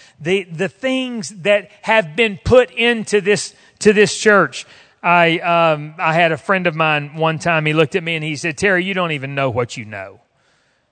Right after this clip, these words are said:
And I said, "What do you mean I don't know what I know? I know what I know." And he said, "No, you, you don't even know what you know." He said, "Because of the men that raised you, you don't even know what you know."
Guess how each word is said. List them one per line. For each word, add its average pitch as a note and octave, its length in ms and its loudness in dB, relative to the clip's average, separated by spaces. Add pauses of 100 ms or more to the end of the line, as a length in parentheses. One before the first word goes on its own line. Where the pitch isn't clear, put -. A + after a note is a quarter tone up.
(120)
And G3 80 -6
I G3 40 0
said, F#3+ 120 0
"What D4 120 0
do D#4+ 80 -2
you D#4+ 40 -8
mean D#4 200 -2
I A3 100 0
don't G3 180 -2
know F3 180 0
what E3+ 120 4
I D#3+ 100 0
know? D#3+ 220 -4
I F3 80 -2
know B3+ 180 -4
what E3+ 140 -6
I B2 80 -12
know." C#3 400 -14 (880)
And E3 100 -6
he G3 120 -2
said, E3+ 280 -6
"No, E3+ 480 4
you, E3+ 200 -2
you F3+ 240 -2
don't G3 220 2
even D3+ 340 -4
know E3 180 4
what C#3+ 280 -6
you D3 80 -12
know." E3+ 280 0
He C#3+ 140 -6
said, C3+ 240 -8
"Because D#3 640 -6 (340)
of C#3 160 -2
the C#3+ 80 -6
men D#3 520 -4
that D3 140 -8
raised D3+ 520 -4
you, A2 160 -20 (760)
you D3+ 160 -8
don't E3 180 0
even D#3+ 200 -4
know D#3+ 300 -8 (460)
what C3+ 220 -8
you D3 80 -10
know." C3 320 -8